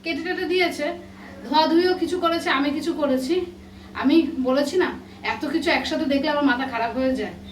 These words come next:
এখন এইগুলো সব তুলে রাখবো ফ্রিজে।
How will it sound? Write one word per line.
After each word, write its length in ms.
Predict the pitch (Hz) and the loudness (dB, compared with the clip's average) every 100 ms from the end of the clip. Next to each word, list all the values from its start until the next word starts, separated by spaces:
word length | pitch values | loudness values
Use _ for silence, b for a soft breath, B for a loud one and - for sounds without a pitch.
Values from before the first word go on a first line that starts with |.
| - | -10
এখন 240 | 208 294 277 | -4 0 2
এইগুলো 400 | 269 247 294 302 | 2 2 0 2
সব 240 | 285 320 - - - - - - - | 0 -2 -4 -12 -10 -10 -10 -12 -2
তুলে 200 | 294 277 | 2 4
রাখবো 260 | 226 208 208 | 2 0 -2
ফ্রিজে। 340 | - 196 | -4 -8